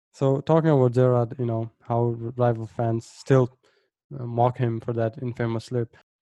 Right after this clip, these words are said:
There's this thing called, uh, "This is our year," you know, "This is, next year is our year," has always attached to Liverpool, I mean, till the last couple of years.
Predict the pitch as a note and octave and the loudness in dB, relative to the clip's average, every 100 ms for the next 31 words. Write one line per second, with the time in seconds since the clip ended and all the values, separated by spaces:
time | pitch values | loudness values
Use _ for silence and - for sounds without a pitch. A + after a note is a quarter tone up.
0 | _ - D3 D3 D3 - C#3+ C3 B2 C3 | _ -4 -2 0 -4 -4 -2 -2 -2 -2
1 | A#2+ A#2 A2+ G#2+ G#2+ _ _ _ B2+ B2 | -2 -2 -2 -4 -8 _ _ _ -6 -6
2 | C3 A#2 - A#2+ A#2+ A#2 A2+ A#2 A2+ _ | -6 -4 0 2 2 0 0 -2 -6 _
3 | _ B2+ A2 A2 A2 A#2 A#2+ C#3+ C#3+ - | _ -10 -8 -8 -8 -8 -8 0 0 2
4 | C#3 B2+ A#2+ B2 A#2+ B2 A#2 A#2+ A#2 _ | 0 0 2 2 2 0 -2 -2 -2 _
5 | _ C3+ C3 B2+ B2+ B2 A2+ A#2 - - | _ 0 2 4 2 0 -2 -2 -4 -4
6 | A#2 A2+ A2+ - A#2 A2 G#2+ A2 A#2 G#2+ | -4 -2 -6 -8 -12 -10 -10 -10 -12 -10
7 | A2 A2+ - G#2+ A#2 A2+ G#2+ | -10 -12 -14 -10 -8 -6 -8